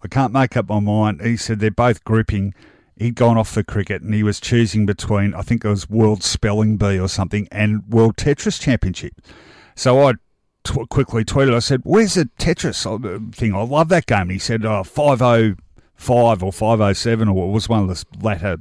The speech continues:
sports channels. So I flicked it over. I think it was E S P N. It was the World Tetris Championship, and it was the grand final between a guy called Joseph and a guy, uh, from the U S and a guy from Japan, I think, called Kirion.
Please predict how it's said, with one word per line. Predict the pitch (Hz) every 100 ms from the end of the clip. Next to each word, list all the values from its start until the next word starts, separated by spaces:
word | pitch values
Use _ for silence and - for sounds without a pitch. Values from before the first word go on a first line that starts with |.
| -
sports | - 107 104 -
channels. | 110 90 85 - - - - - -
So | -
I | 135
flicked | 180 180
it | 120
over. | 98 98 151 208 _ _ _ -
I | 120
think | 151
it | 139
was | 101
E | 110
S | 101
P | - 104 95
N. | 123 165 _ _ _ -
It |
was | 165 160
the |
World | 160 123 110 120
Tetris | - 131 - 139 -
Championship, | 127 107 104 113 98
and |
it | 110
was | 92 -
the |
grand | 104 127 139 143
final | 117 110 143 185 - _ _ _ _ _ _ - -
between | 120 - 123
a | 110
guy | 113 113
called | - 110 90
Joseph | - 127 143 175 170 - _ - _ _ _ -
and | 113 113 110
a | 110
guy, | 113
uh, | 113 107 104
from | - 113 107
the |
U | 104 110 107
S | 143 - - -
and | 110
a | 107
guy | 107 107 107
from | - 107 101 101
Japan, | - - - 113 104
I |
think, | 92 104 -
called | 104 98 -
Kirion. | - 165 156 117 80